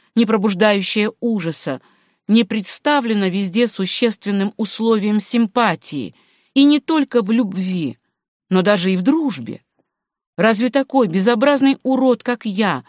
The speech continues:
самой природой не устранён от участия в её лучших радостях? Что, как не моё богатство, препятствует всем, в том числе, быть может, даже и легации, и вам самим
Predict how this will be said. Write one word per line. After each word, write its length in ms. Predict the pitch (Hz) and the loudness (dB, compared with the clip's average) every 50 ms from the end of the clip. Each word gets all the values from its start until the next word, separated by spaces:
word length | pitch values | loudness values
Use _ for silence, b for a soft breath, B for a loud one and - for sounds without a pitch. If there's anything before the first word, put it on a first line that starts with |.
| b b b b b | b b b b b
самой 400 | b - 226 214 220 254 262 - | b 0 2 4 4 4 2 2
природой 540 | - 262 269 269 262 277 277 254 196 208 202 | 2 2 2 4 4 4 4 2 2 2 2
не 160 | 208 214 226 | 2 2 2
устранён 680 | 220 - - - 226 220 220 226 247 285 320 330 294 277 B B B B B | 0 -2 -2 -2 -2 0 2 2 2 2 2 2 0 -2 B B B B B
от 180 | 220 214 - | -4 -2 -2
участия 680 | 240 220 - - - 277 269 247 - - - 208 196 185 | -2 -4 -2 0 0 2 2 0 -2 -4 -2 -2 0 0
в 40 | 175 | 0
её 320 | 190 214 226 220 240 247 | 2 2 2 4 4 2
лучших 480 | 254 262 254 214 - - - 170 - - | 2 2 0 0 -2 -6 -8 -8 -6 -4
радостях? 760 | 214 240 233 208 156 127 139 - - - - - - - _ _ _ _ _ _ _ _ _ _ _ _ _ _ _ _ _ _ | -2 -2 0 -2 -4 -6 -8 -10 -12 -14 -14 -14 -14 -16 _ _ _ _ _ _ _ _ _ _ _ _ _ _ _ _ _ _
Что, 240 | - - - - 320 | -14 -6 -2 -2 0
как 200 | - 285 254 - | 2 0 0 2
не 140 | 240 254 247 | 2 2 2
моё 280 | 247 247 247 233 254 247 | 4 2 2 2 2 4
богатство, 720 | 196 226 220 190 233 254 262 254 247 - - - 175 165 | 4 2 2 2 2 2 2 2 -2 -4 -6 -2 -2 -2
препятствует 800 | 165 196 196 190 - 220 202 196 190 - - - 156 175 170 - | 0 0 -2 -2 0 0 -2 -2 -2 -6 -10 -6 -4 -4 -4 -6
всем, 340 | - - - - 233 233 196 | -8 -8 -2 0 0 0 -2
в 60 | - | -2
том 220 | - - 135 95 | -2 -2 -2 -2
числе, 400 | - - 180 175 - - 202 220 | -4 -6 -10 -10 -6 -4 -4 -4
быть 200 | 202 160 156 - | -2 -4 -6 -8
может, 380 | - 180 180 180 175 185 180 160 | -6 -4 -4 -4 -4 -4 -4 -2
даже 340 | 147 165 165 160 143 156 165 | -2 -2 -2 -2 -4 -6 -8
и 180 | - - 185 | -8 -8 -8
легации, 840 | 165 156 160 147 151 214 247 247 233 220 - - - 156 143 135 131 b b b b b | -6 -6 -4 -4 -2 -2 0 -2 -2 -6 -8 -10 -6 -6 -6 -6 -8 b b b b b
и 80 | - 262 | -2 0
вам 180 | 262 302 294 | 0 0 0
самим 640 | 277 - - 294 285 262 226 214 208 202 190 180 | 0 -2 0 0 0 0 0 0 0 0 -2 -4